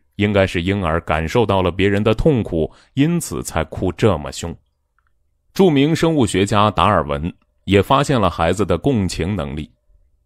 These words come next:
他发现自己的儿子威廉在六个月的时候，就会因为看到保姆哭泣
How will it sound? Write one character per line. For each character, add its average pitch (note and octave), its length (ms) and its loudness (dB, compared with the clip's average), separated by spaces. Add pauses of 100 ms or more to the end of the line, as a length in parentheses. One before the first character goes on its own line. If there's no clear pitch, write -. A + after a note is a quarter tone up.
(120)
他 F#2+ 140 0
发 F#2 160 2
现 E2+ 180 -2 (180)
自 C3+ 180 0
己 G#2 80 0
的 F2+ 100 2
儿 E2+ 240 0
子 G2+ 120 -4
威 A2+ 200 2
廉 D2 260 -4 (140)
在 G2+ 180 0
六 C3 200 2
个 G2 100 0
月 F2+ 160 2
的 D2 80 -2
时 - 180 -8
候， C#2+ 240 -6 (180)
就 D3+ 140 0
会 C3 140 2
因 A#2+ 160 0
为 A2 140 4
看 A2+ 220 -4
到 F2+ 140 0
保 E2+ 240 2
姆 G2+ 260 -4
哭 - 260 -4
泣 F2+ 260 -8